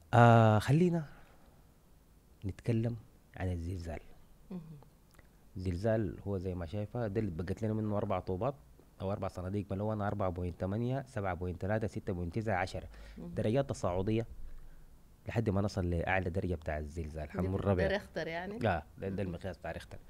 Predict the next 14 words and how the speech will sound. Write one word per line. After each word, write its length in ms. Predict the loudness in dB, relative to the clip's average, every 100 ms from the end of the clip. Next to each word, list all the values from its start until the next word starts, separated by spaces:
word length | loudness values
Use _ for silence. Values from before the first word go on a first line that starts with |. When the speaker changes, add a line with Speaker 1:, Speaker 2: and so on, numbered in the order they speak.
| -18
Speaker 2:
مهم. 320 | -16 -14 -14 -16 -18 -20 -20 -20 -20 -20 -20 -10
Speaker 1:
لكن 280 | 0 2 4
طبعًا، 380 | 2 2 0 0 -6 -20 -2 0
<clears throat> 40 | 2 -2 -6 -20 -20 -20 -20 -10 -2
آه، 800 | 0 2 0 -2 -4 -6 -8 -12 -18 -20 -20 -20 -20 -20 -12 -6
إذا 180 | -2 0
جينا 240 | 2 2
نتكلم 480 | 2 0 0 0 -4 -10 -20 -20 -20 -20 -10
ونغوص 480 | -6 -6 -4 -6 -8 -10
في 60 |
الحاجات 420 | -8 -6 -2 -2 -2
دي، 180 | -4 -8 -14 -20 -20 -20 -20 -20 -20 -20 -10
ما 180 | -2 0
حنقدر 520 | 2 2 2 2 2